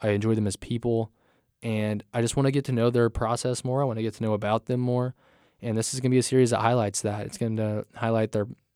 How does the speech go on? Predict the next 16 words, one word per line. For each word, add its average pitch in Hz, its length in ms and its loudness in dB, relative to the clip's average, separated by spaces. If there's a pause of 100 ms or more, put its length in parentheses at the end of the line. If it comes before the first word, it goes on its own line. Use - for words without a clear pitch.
how 117 120 -4
they 113 120 2
work, 117 440 2 (100)
what 113 220 -2
their 107 180 0
subjects 117 560 -2
are, 113 300 2
how 110 120 0
they 110 140 -2
do 110 220 2
this, 110 380 0 (460)
how 120 160 2
they 120 100 4
manage 110 340 4
their 101 120 0
time. 113 560 -2